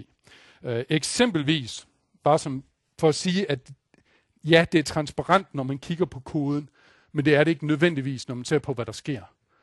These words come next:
Øh, eksempelvis, så skal man passe på med, hvor meget man kommunikerer med Win R T-objekter, når man sidder i dot net. Fordi der sker en marshalling hver eneste gang.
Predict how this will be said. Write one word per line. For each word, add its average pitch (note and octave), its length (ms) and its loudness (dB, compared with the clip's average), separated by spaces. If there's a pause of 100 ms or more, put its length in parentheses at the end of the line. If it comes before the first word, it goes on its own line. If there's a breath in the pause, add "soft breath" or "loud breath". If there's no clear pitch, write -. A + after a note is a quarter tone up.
(520 soft breath)
Øh, A#2+ 320 -6 (160)
eksempelvis, C#3+ 920 -4 (260)
så F3 160 -4
skal F#3 260 2
man D3 240 0
passe - 460 -6
på G#3 420 -4
med, C#3 280 -2 (360 soft breath)
hvor D3 140 -2
meget C#3 380 0
man C#3 200 -6
kommunikerer C3 960 -8 (640)
med C3 540 -2 (220)
Win B2+ 180 -4
R A#2 40 -8
T-objekter, A2 640 -8
når G#2+ 80 -14
man G#2 100 -16
sidder B2+ 200 -6
i G#2 40 -10
dot G2 220 -16
net. G#2 240 -14 (440 soft breath)
Fordi D3+ 260 -4
der D#3 100 -2
sker F3+ 220 2
en D3 100 -6
marshalling C#3 640 -4
hver C3+ 180 -2
eneste D3+ 420 -6
gang. A#2+ 240 -8